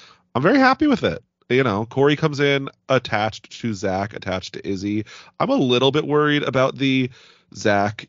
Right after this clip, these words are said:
Izzy, Marianne, Corey quartet being viewed as a threat. Um, I think that it's, like, an obvious,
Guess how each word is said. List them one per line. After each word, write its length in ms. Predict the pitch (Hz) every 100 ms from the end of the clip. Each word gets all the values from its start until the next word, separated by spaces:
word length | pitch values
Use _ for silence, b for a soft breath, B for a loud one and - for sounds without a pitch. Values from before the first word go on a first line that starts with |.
| -
Izzy, 440 | 104 95 98 98
Marianne, 720 | 90 95 95 92 92 92 90 90
Corey 720 | - 87 87 90 87 90 90 -
quartet 520 | - 104 92 92 92 - _ -
being 260 | 98 98
viewed 380 | 92 95 95 98
as 560 | - 92 90 92 87 -
a 300 | 92 90 87
threat. 360 | - 92 120 - _ _ _ _
Um, 680 | 95 92 90 85 78 73 71
I 280 | - 76 80
think 160 | 87 87
that 100 | 87
it's, 140 | 80
like, 120 | 82
an 100 | 85 -
obvious, 680 | 80 85 92 95 95 -